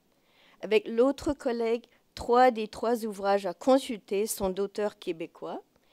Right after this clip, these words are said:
et deux des cinq ou six œuvres à l'étude sont québécois, lesquels partagent l'espace avec un ou une franco-manitobaine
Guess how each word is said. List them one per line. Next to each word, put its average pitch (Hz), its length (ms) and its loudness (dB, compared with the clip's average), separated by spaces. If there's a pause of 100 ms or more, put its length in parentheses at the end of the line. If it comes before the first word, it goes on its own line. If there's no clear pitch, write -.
(380)
et 185 120 -2
deux 233 320 4
des 233 160 2
cinq 226 560 2
ou 196 140 2
six 214 480 0
œuvres 175 500 0 (280)
à 196 100 4
l'étude 190 580 -4 (140)
sont 226 260 -2
québécois, 170 680 -10 (640)
lesquels 247 480 4
partagent 196 520 0
l'espace 190 520 0
avec 165 320 -4
un 185 260 -2
ou 175 160 -6
une 208 380 -2 (240)
franco-manitobaine 165 1160 -4